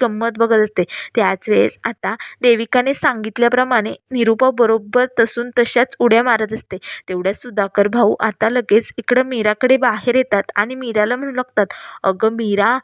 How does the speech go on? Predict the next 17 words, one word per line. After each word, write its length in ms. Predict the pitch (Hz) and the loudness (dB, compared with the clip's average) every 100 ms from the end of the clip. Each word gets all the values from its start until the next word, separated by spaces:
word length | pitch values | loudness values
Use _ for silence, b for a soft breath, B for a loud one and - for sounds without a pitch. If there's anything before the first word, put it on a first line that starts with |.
| B B | B B
बघ, 260 | 196 208 214 | 0 2 2
बघ 260 | 196 220 220 | 2 -2 -2
आतमध्ये 520 | - - 208 208 196 | -6 -6 -6 -4 -2
तुझी 300 | 220 220 190 | -2 -2 -4
सासू 400 | 240 285 - - | -2 -2 -2 -4
कशी 260 | - 226 262 | 0 2 2
उड्या 300 | 240 220 220 | 2 4 2
मारायली 480 | 233 226 233 226 202 | 2 2 2 0 -2
बघ, 220 | 202 269 B B B | 0 0 B B B
तिला 200 | 202 190 | 2 4
वाटतं 400 | 196 220 - 208 233 | 4 2 0 -2 -2
की 60 | - - | -2 0
तिची 260 | 214 - | 0 0
सून 260 | 233 - 254 - | 0 2 2 2
खूप 280 | 247 240 - | 2 2 2
चांगली 320 | 240 240 | -2 0
आहे 80 | 247 | -2